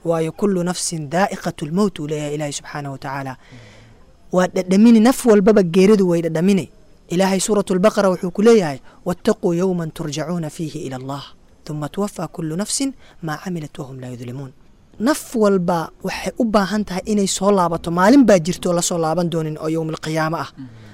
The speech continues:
Marka dadkaas waxaan ugu baaqayaa inay imaadaan. Meeshan si wacan baa la isku soo dhaweynayaa. Diin baa jirta, wanaag baa jira, xusnul khuluq baa jira, dabeecad wanaagsan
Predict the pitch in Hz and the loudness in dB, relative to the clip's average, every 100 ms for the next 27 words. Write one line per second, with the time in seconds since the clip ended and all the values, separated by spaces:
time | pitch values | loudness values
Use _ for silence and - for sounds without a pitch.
0 | - 160 196 220 - 160 196 - 165 156 | -16 -4 -4 -2 -6 -6 -8 -8 -10 -10
1 | 165 165 170 165 160 160 151 139 - - | -12 -10 -6 -4 -6 -6 -8 -10 -12 -6
2 | 175 160 156 151 147 156 151 143 - - | -6 -6 -8 -8 -6 -6 -6 -10 -18 -8
3 | 175 170 175 - 185 156 165 165 151 - | -4 -4 -4 -4 -2 -2 -4 -6 -8 -10
4 | 170 156 156 165 160 151 139 - - - | -6 -4 -4 -4 -4 -6 -8 -16 -20 -12
5 | - 170 208 220 180 165 147 160 - 156 | -6 2 4 4 4 -2 -4 -10 -10 -14
6 | - - 185 190 220 233 180 175 156 165 | -14 -6 0 2 4 2 0 -2 -2 -4
7 | 156 - - 240 - 220 202 190 277 262 | -6 -8 -4 -2 0 0 0 2 2 2
8 | 180 170 151 160 156 160 175 180 208 185 | 0 -4 -2 -4 -4 -4 -4 0 0 0
9 | 175 165 160 - | -4 -4 -6 -8